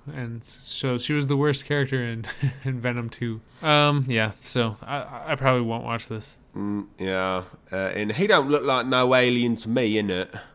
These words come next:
Speaker 1: In it. No, David Bowie at least looks like an alien. <laughs>
Speaker 2: Yeah, right?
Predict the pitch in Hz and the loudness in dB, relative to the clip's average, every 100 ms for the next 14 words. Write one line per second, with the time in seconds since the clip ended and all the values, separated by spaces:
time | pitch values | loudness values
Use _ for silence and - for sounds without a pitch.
0 | _ - 160 131 127 - 170 139 135 156 | _ 2 4 4 2 -4 -2 0 4 6
1 | 196 170 165 160 127 127 113 127 131 120 | 6 8 8 8 6 2 0 -2 -2 -4
2 | 110 110 110 110 110 117 - - - - | -4 -6 -8 -8 -10 -14 -18 -4 2 2
3 | - - 143 127 101 117 147 | 2 4 6 8 8 6 4